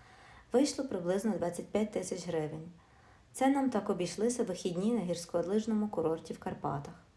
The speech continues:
Про те, що я приїжджаю з Греції на кілька днів у відпустку, мої діти знали і вже з нетерпінням чекали моєї появи.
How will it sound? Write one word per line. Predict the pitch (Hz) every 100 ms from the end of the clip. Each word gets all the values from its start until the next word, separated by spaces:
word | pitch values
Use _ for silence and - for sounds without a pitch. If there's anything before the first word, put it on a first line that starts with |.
| - - - - - - -
Про | 185
те, | 240 269
що | -
я | 214
приїжджаю | 214 220 220 214 214
з | 214
Греції | 214 254 269 226
на | 196
кілька | 220 214 196
днів | 180 214 208
у |
відпустку, | 196 196 247 285 - 269 277 - - - -
мої | 214 240
діти | 254 285 277
знали | 233 185 160 156 170 - - - -
і | -
вже | 180 233
з | 269 240
нетерпінням | 202 170 180 220 233
чекали | - - 156 175
моєї | 190 165 160 170
появи. | 170 175 156 147 147